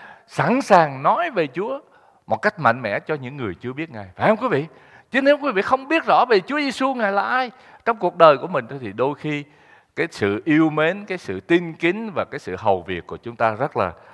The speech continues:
lỏng lẻo, rất là rời rạc và rất là khô hạn. Cho nên tuần trước chúng ta đã biết rõ Chúa Giêsu của chúng ta không phải chỉ là một người thợ mộc, không chỉ là một con người bình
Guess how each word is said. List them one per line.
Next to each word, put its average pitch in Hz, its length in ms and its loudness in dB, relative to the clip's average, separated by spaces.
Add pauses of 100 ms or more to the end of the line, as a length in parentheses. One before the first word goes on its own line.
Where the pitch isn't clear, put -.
(280)
lỏng 90 460 0
lẻo, 120 340 4 (300)
rất 170 140 -2
là 107 180 0
rời 101 280 2
rạc 90 240 -2 (360)
và 78 100 -16
rất 120 220 -8
là 107 60 -4
khô 107 280 -4
hạn. 82 260 -8 (600)
Cho 139 100 2
nên 170 160 0
tuần 147 180 2
trước 208 260 6
chúng 208 140 -2
ta 175 100 2
đã 139 120 -2
biết 214 180 -4
rõ 131 300 4
Chúa 220 160 0
Giêsu 202 460 4
của 143 100 2
chúng 202 180 -4
ta 190 100 4
không 190 200 2
phải 185 120 -2
chỉ 185 120 -6
là 190 120 4
một 135 220 2
người 147 200 6
thợ 131 180 6
mộc, 151 340 6
không 208 160 -4
chỉ 165 140 -2
là 208 200 0
một 151 180 -2
con 202 180 -2
người 175 120 2
bình 147 300 -2